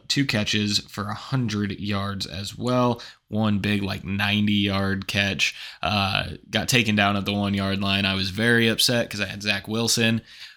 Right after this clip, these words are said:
Our league, we have bonuses for long touchdowns, so that would have been a huge bonus, uh, on that play.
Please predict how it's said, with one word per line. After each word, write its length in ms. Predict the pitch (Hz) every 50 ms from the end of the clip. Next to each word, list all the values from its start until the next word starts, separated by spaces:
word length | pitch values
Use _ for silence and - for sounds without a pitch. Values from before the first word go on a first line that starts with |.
| _ _ _ _ _ _ _ _ _
Our 240 | - 110 110 107 107
league, 340 | 107 110 107 110 110 101 104
we 140 | 101 98
have 480 | 101 104 98 95 98 98 98 95 - -
bonuses 800 | - - - 107 117 120 120 117 107 - 117 117 117 117 113 -
for 560 | - - 117 113 110 110 110 110 107 107 107 -
long 360 | - 110 110 110 107 104 107
touchdowns, 640 | 123 123 120 - - - 113 113 113 113 113 110 -
so 80 | 104 101
that 160 | 101 98 78
would 100 | 104 101
have 120 | 101 95
been 220 | 101 101 101 101 101
a 40 |
huge 580 | 92 98 101 98 - - 127 127 123 120 110 107
bonus, 540 | - 113 107 107 104 104 104 104 - - - - - - - -
uh, 300 | - 107 101 101 98 95
on 220 | 92 104 104 101 101
that 260 | 101 101 98 87 -
play. 460 | - 117 117 113 117 113 113 113 110